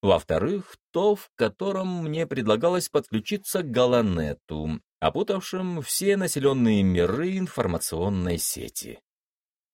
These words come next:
Я сразу бы и подключился, если бы на счету была эта жалкая тысяча кредитов,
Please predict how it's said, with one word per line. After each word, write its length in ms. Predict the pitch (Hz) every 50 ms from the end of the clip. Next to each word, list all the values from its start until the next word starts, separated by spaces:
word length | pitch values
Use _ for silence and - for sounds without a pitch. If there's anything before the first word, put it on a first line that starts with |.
| _ _ _ _ _ _ _ _ _ _
Я 440 | - 120 135 131 135 131 131 131 131
сразу 460 | 123 - 151 131 123 123 110 104 117
бы 240 | 113 113 120 131 135
и 40 | 143
подключился, 800 | 139 - 156 - _ - 202 196 - - 143 104 85 - - -
если 320 | 80 80 82 85 - - 90
бы 140 | 87 87 87
на 120 | 87 87
счету 460 | 85 - - 92 90 _ - 135 135
была 460 | 113 95 85 92 92 92 92 95 95
эта 340 | 92 87 87 - - 90 87
жалкая 560 | 85 80 92 98 101 104 104 - - 98 95
тысяча 400 | 92 - 90 - - - - 82
кредитов, 920 | 78 - - 82 80 73 69 76 78 - - 78 78 76 76 76 76 78